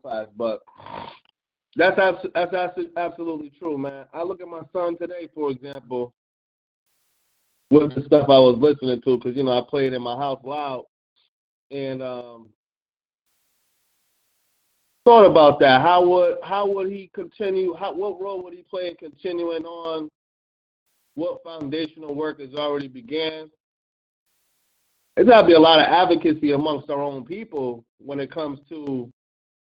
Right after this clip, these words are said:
you know, trying to get some consistency going and keeping what needs to be done fresh in the minds, or even awakening what needs to be done in the minds of some people.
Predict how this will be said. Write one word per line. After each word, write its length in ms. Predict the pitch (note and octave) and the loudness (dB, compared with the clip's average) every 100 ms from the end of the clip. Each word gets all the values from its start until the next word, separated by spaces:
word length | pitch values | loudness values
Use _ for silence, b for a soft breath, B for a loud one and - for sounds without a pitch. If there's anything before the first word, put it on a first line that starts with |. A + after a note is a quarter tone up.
| _ _ _ _ _ _ _ _ | _ _ _ _ _ _ _ _
you 100 | E3 | -6
know, 320 | F3 D#3 C#3 - | -2 -2 -4 -8
trying 180 | G3+ | -6
to 60 | F3 | -4
get 220 | E3+ E3+ | -4 -6
some 100 | E3 | -8
consistency 720 | - C#3 C#3 F#3 F3+ E3+ F3+ | -10 -10 -8 -8 -8 -12 -10
going 560 | E3+ E3+ E3+ E3+ E3+ E3 - _ _ - | -4 -2 -2 -2 -4 -8 -14 _ _ -14
and 540 | D3 C#3+ C3+ C3 B2+ B2 _ _ _ _ _ _ | -8 -6 -6 -10 -20 _ _ _ _ _ _ _
keeping 600 | - G3+ F#3+ F3+ D#3+ D3+ - _ | -8 -6 -2 -2 -2 -6 -10 _
what 200 | C#3+ D#3+ | -10 -8
needs 240 | C#3+ D#3+ D3+ | -6 -8 -10
to 60 | |
be 120 | D3+ D3+ | -12 -10
done 280 | D#3 D3 B2+ | -8 -10 -10
fresh 220 | C#3+ D#3 D3 | -8 -6 -8
in 60 | C#3+ | -14
the 60 | B2 | -12
minds, 520 | C3 D3+ D3+ C3+ B2 _ _ _ _ _ - | -6 -4 -6 -8 -14 _ _ _ _ _ -10
or 120 | C3+ | -6
even 200 | E3+ D#3 | -6 -8
awakening 840 | C3+ A#2+ F3 F#3 E3 D#3 C3+ A#2+ - _ _ | -10 -6 -6 -6 -10 -8 -8 -8 -16 _ _
what 220 | C3 F3 | -14 -6
needs 220 | D#3 D3+ C3+ | -4 -4 -6
to 60 | |
be 120 | C#3 | -14
done 240 | C3 C#3+ C3+ | -8 -6 -6
in 80 | C3 | -8
the 80 | |
minds 360 | B2+ C3+ C3 B2 | -10 -6 -6 -8
of 80 | B2 | -14
some 140 | C3 B2 | -16 -10
people. 460 | C3 A#2 F#2+ G2 | -8 -8 -10 -14